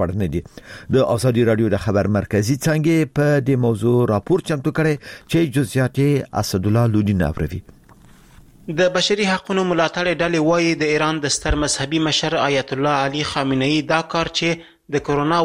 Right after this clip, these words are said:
Speaker 2: واکسین پر واردولو یې بندیز لګولی د میلیونونو ایرانیانو له ژوند سره لوبه ده. خامنه‌ای د جنوري په اتمه نیټه د خپل هیواد چارواکو ته لارښوونه وکړه چې ایران ته له امریکا او بریتانیا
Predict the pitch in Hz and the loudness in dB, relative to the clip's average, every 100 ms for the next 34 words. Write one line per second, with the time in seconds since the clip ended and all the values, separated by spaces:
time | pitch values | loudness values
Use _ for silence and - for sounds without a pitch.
0 | 156 151 - 156 151 139 131 135 139 143 | 0 -2 -4 -6 -2 0 0 0 0 0
1 | 160 151 135 123 127 175 165 170 165 170 | 2 2 2 0 0 0 2 0 0 0
2 | 170 175 165 - _ - 156 151 143 151 | 0 -2 -6 -18 _ -4 0 2 2 2
3 | 185 190 165 151 139 156 170 175 165 131 | 2 2 2 0 0 -2 0 0 0 0
4 | 131 165 160 156 156 160 147 135 117 110 | -2 -2 -2 -2 0 0 0 0 0 -2
5 | 110 123 - _ _ _ - _ - 226 | -2 -4 -6 _ _ _ -20 _ -2 0
6 | 170 170 180 175 156 156 151 165 165 165 | 2 2 0 0 0 0 0 0 -2 -2
7 | - - 170 160 156 160 151 143 - 151 | -4 -4 -2 0 -2 -2 -4 -6 -4 -2
8 | 127 139 151 151 143 127 139 143 151 143 | 0 0 0 -2 -4 -2 -2 -2 -4 -2
9 | 127 107 - 143 185 180 175 175 170 185 | -2 -4 -4 -2 2 0 0 -4 -2 -2
10 | 175 - - - - 165 175 180 175 170 | -2 -8 -20 -14 -4 0 0 0 -4 -2
11 | 160 143 143 143 - 165 165 147 139 - | -2 -2 -2 -4 -2 0 0 0 -4 -4
12 | 131 147 175 | -4 -2 -2